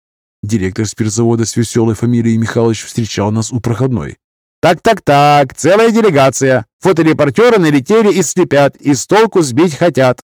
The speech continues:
Это наша любимая газета "Дубровчан", "Маяк". Этих я знаю". Он кивнул на Шкловского и Старикова, а потом повернулся ко мне. "А вы из комсомолки, что ли? Вы же тоже раньше в Дубровице.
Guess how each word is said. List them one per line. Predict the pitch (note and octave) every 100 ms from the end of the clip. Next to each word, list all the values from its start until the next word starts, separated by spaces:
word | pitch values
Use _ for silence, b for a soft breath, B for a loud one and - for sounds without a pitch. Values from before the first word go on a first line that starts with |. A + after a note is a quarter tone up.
| _ -
Это | G3+ A3 G#3
наша | C#3 F#3 -
любимая | D#3 C#3 D#3+ G#3+ F#3+ F3+
газета | D#3+ B2+ F#3+ F#3
"Дубровчан", | F3+ F#3+ E3+ - C#3+ C#3+ A#2+
"Маяк". | E3 C#3+ C#3+ - _
Этих | - G3+ G#3 G3
я | G3
знаю". | C#3 C3+ C3+ B2 - _ _ _ -
Он | B2+
кивнул | A2+ B2 A#2+
на | A2+
Шкловского | A2 F2+ G2 - A#2
и | A#2+
Старикова, | C#3 B2 E2 - - G1+ -
а | B2
потом | A#2 B2+ B2+
повернулся | A#2 G#2+ A#2 A2 A#2+
ко | C3+
мне. | A#2 D#2 - _ _
"А | C3 C#3+
вы | D3+ F3
из | F3
комсомолки, | - F3 G3+ B3+ C4 E3
что | C3+ C#3
ли? | G#2+ F2+ - -
Вы | D3+ F#3+
же | F3+
тоже | F#3+ C4+ A3 D3
раньше | D#3 D3+ B2+ C3
в |
Дубровице. | F3+ F3+ D#3+ B2 A2+ A2 G#2 F#2 G2+